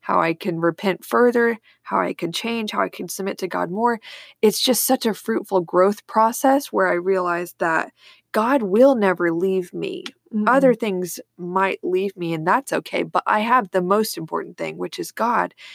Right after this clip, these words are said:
Speaker 1: And so that has led me to a whole different level of fearlessness. But for, um, any of you who are in the process of seeking Jesus and trying to put him at the center,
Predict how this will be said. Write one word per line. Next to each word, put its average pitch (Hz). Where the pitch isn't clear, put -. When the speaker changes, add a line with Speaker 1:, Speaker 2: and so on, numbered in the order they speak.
Speaker 1:
And 196
so 220
that 226
has 202
led 208
me 190
to 180
a 165
whole 202
different 175
level 170
of 156
fearlessness. 180
But -
for, 180
um, 165
any 220
of 190
you 190
who 190
are 165
in 214
the 202
process 196
of -
seeking 175
Jesus 190
and 165
trying 185
to 170
put -
him 208
at -
the 233
center, 254